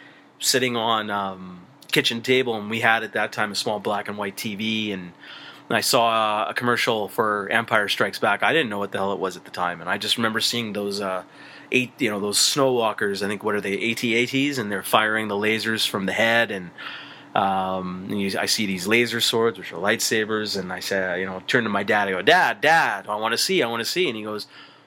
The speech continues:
"Okay, okay, we'll go," and we did. I don't know if it was opening weekend, uh, but it might have been, because we did do a double feature, and, um, I was watching Star Wars, and I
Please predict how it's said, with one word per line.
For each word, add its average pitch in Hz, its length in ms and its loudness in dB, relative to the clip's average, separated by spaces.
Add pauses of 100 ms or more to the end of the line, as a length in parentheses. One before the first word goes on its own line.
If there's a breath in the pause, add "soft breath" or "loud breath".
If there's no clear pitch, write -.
(100)
"Okay, 180 300 4
okay, 147 400 0
we'll 151 160 0
go," 139 280 2
and 135 240 -6
we 156 120 0
did. 139 260 2
I 139 120 0
don't 156 180 0
know 151 160 2
if 165 140 -4
it 160 40 -2
was 143 140 -2
opening 131 380 0
weekend, 127 500 -2
uh, 110 380 -2
but 117 80 -6
it 107 40 -8
might 131 220 2
have 120 80 -8
been, 110 280 -6
because 113 500 -2 (560 loud breath)
we 120 120 -2
did 139 200 2
do 131 140 0
a 120 60 0
double 110 280 0
feature, 131 480 0
and, 98 300 -8
um, 92 340 -6 (520 loud breath)
I 127 80 6
was 131 80 0
watching 156 280 2
Star 123 320 2
Wars, 120 320 0
and 107 80 -6
I 107 220 0